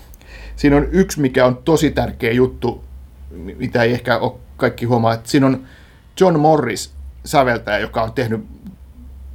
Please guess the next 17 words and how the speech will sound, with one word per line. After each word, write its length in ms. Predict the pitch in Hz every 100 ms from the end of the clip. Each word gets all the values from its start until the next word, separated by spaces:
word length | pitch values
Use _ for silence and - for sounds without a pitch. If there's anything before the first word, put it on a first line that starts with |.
| - 120
varmaan 400 | 117 117 120 113
melkein 300 | 123 120 123
kaikkiin 520 | 127 131 - 110 104 101
Mel 160 | 120
Brooksin 300 | 110 110 - 107
leffoihin 260 | - 113
musiikin, 480 | 123 131 120 - 76 - - -
niin 260 | 120 120 - - - -
hänhän 260 | 156 147
on 120 | 131
aivan 180 | 127 139
uskomattoman 640 | 156 196 139 123 117 123 120
upea 240 | 131 123
säveltäjä. 540 | 120 139 117 98 - 98
Se 120 | 135
näkee 260 | 123 127 123
myös 220 | 131